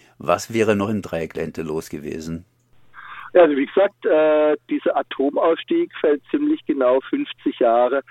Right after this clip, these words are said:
Speaker 2: auf den Beginn des Wiel-Protests. Es waren ja hier am Oberrhein... Äh, in, äh,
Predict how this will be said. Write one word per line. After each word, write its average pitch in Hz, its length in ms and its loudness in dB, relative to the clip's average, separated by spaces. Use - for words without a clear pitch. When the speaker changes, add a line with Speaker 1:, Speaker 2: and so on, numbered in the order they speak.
Speaker 2:
auf 131 240 -2
den 127 140 0
Beginn 135 340 0
des 127 180 -2
Wiel-Protests. 165 760 0
Es - 160 -4
waren 135 220 2
ja 131 80 2
hier 143 280 0
am 127 140 -2
Oberrhein... 135 880 2
Äh, 120 380 2
in, 123 600 0
äh, 120 40 -4